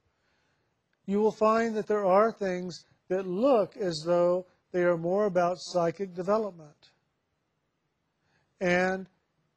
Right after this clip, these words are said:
they are to one degree. But in truth, they are about techniques of focus,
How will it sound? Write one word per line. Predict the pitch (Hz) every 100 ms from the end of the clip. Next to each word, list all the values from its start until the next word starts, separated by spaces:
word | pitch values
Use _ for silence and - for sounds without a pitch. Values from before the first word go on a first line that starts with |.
| _ _ _ _
they | 165 175 175 -
are | 165 185 185 180 170 156 _ _ -
to | 180
one | 170 160 180 185 196 196 190 _ _ -
degree. | 165 151 170 165 139 139 _ _ _ _ _ _ _ _ _ _ _ _ _ _ _ _ _ _ _ -
But | 175
in | 175 165
truth, | - 247 208 175 170 _ _ _ _ _
they | 185
are | 175 175
about | 160 165 170 175 196 _ _ _ -
techniques | 175 170 160 170 190 165
of | 170 143
focus, | 170 175 175 226 240 - -